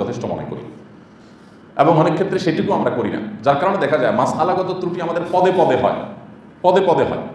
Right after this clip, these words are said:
এবং আমাদের যেহেতু আসুন্নাহ ফাউন্ডেশন তরফ থেকে হজযাত্রীদের জন্য একটা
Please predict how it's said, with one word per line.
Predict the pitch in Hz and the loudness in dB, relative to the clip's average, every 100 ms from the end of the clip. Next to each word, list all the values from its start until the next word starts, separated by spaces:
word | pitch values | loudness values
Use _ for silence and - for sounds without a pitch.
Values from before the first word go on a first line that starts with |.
| - - - - - - - - | -16 -20 -20 -20 -20 -20 -20 -2
এবং | 123 147 123 - - - - - | 2 4 2 -2 -8 -14 -20 -10
আমাদের | - 139 156 | 0 2 2
যেহেতু | 160 156 | 0 0
আসুন্নাহ | 139 160 151 | -2 -2 0
ফাউন্ডেশন | 143 139 143 | -2 -2 -2
তরফ | 139 135 | -2 -2
থেকে | 147 143 143 139 | -4 -2 -2 -2
হজযাত্রীদের | 110 131 135 131 120 | -2 -2 -2 -4 -4
জন্য | 131 | -2
একটা | 123 - 110 | -2 -2 0